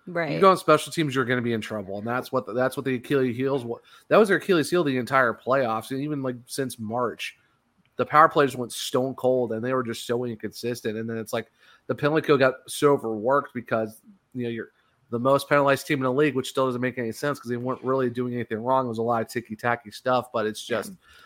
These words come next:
Speaker 1: Yeah.
Speaker 2: even on the road, they were, like, seventy percent on the road on the penalty kill, but at home they were, like, ninety-something percent. Now
Speaker 1: I
Speaker 2: I think it's
Speaker 1: was
Speaker 2: more like m-, low mid eighties now 'cause they give, like, two in game seven. But still, though, it's like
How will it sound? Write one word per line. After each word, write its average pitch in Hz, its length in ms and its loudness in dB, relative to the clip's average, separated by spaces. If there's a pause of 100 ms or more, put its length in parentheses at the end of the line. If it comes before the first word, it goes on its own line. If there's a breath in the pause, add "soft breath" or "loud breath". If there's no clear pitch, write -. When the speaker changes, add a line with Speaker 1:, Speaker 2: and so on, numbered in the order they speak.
(180 soft breath)
Speaker 1:
Yeah. 208 80 4
Speaker 2:
even 294 140 6
on 254 100 6
the 180 80 6
road, 151 320 6
they 135 100 4
were, 170 120 4
like, 139 180 2
seventy 151 340 0
percent 151 320 -4
on 139 80 0
the 131 80 -2
road 135 240 2
on 127 60 -2
the 120 80 -4
penalty 139 300 0
kill, 123 180 -2
but 123 140 0
at 117 120 -2
home 131 220 -2
they 127 100 -2
were, 123 80 0
like, 117 320 -6 (480)
ninety-something 135 1120 0
percent. 120 580 0
Now 127 140 4
Speaker 1:
I 202 60 6
Speaker 2:
I - 80 4
think 123 100 0
it's 113 120 -4
Speaker 1:
was 127 40 -2
Speaker 2:
more 131 120 2
like 123 120 0
m-, 127 340 -4
low 139 220 8
mid 131 220 2
eighties 131 420 0
now 110 180 0
'cause 113 160 -8
they 117 60 -4
give, 113 220 -4
like, 110 160 -6 (360)
two 135 480 4 (460 soft breath)
in 127 160 -4
game 127 220 0
seven. 120 420 2
But 117 160 -2
still, 165 300 4
though, 123 180 4
it's 113 160 -2
like 120 200 -2